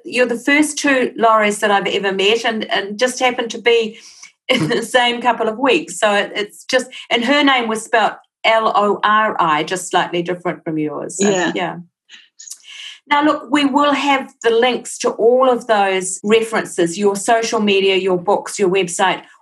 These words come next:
Speaker 1: all of those will be in the links for the show notes for this episode, which will be permanently online. So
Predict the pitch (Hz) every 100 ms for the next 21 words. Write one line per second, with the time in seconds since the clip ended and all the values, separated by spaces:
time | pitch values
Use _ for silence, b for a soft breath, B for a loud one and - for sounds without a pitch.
0 | b - 240 294 302 277 240 233 226 208
1 | 214 214 214 - 208 202 208 220 - -
2 | - 190 190 196 240 226 220 170 139 -
3 | - 175 175 170 170 170 180 170 175 -
4 | B B 214 226 220 226 214 202 - 247
5 | 247 254 226 202 202 196 190 190 175 170
6 | 180 208 196